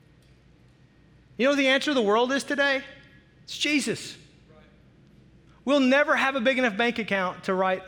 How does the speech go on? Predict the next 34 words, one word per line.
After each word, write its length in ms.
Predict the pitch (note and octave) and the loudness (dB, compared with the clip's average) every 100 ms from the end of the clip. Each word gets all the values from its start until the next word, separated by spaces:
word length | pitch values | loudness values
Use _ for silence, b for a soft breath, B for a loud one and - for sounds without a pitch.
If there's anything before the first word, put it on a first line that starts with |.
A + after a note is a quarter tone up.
| - - | -18 -6
all 200 | F#3 F#3 | -2 0
the, 160 | F#3 | 0
all 160 | F3+ F#3 | 0 -2
the 160 | F3+ E3+ | -2 -2
ills 220 | F3 D#3 | -4 -4
of 80 | D#3 | -6
the 60 | |
world 320 | D3+ D#3 D3 | -4 -4 -6
and 120 | D#3 E3 | -6 -6
to 60 | |
meet 160 | D#3+ D3+ | -6 -4
every 220 | D3 C#3 | -6 -6
need. 260 | C3+ C3 - - - - - - - | -8 -10 -16 -20 -20 -20 -20 -20 -4
We 100 | A3 | -2
can 120 | A#3 | 0
do 100 | A#3+ | 0
what 60 | A#3+ | 2
we 100 | A3+ | 0
can 140 | A3 | 0
do, 160 | A#3 B3 | 0 0
and 100 | G3 | 2
we 60 | |
should. 360 | F#3 B3+ G3+ C3+ - - - - - _ - - - - _ - _ _ | 0 2 0 0 -8 -20 -20 -20 -20 _ -20 -20 -20 -20 _ -20 _ _
But 140 | - G#3+ | -4 0
we 100 | A3+ | 2
offer 320 | G3+ G#3 A3+ | 2 0 -4
Jesus. 520 | G3 B3 G3+ E3 - - - _ - _ - _ - _ _ - - _ - - - | -4 -4 -4 -10 -14 -20 -20 _ -20 _ -20 _ -20 _ _ -20 -20 _ -20 -20 -16
That's 160 | - | -2
why 80 | C4 | 0
Jesus 380 | F#3+ C#4+ C4+ C4+ | 2 0 0 -2
says, 160 | B3+ | -2
"Look, 180 | A3 B3 | -2 -2
when 120 | A3+ | -2
you, 420 | G#3 C4 D4 C#4+ | 0 0 0 -4